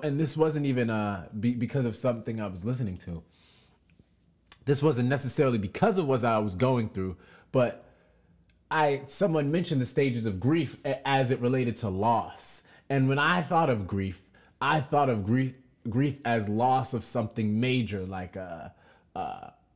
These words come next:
a close friend or, uh, you know, a loved one, right?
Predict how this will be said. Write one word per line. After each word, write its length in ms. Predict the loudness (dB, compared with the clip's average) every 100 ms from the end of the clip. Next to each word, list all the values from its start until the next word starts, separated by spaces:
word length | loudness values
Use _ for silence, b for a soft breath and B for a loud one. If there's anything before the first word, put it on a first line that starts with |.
| -16
a 80 | -14
close 380 | -4 2 2 0
friend 840 | -8 0 2 4 4 2 2 0 0
or, 580 | 0 -2 -4 -6 -8 -12
uh, 300 | -14 -14 -18 -20 -20 b b b b
you 180 | 0 2
know, 440 | 2 0 -2 -6 -14 _ _ _ _ _ -2
a 80 | 2
loved 460 | 2 2 2 2 0
one, 440 | 0 0 -2 0
right? 380 | 0 0 -2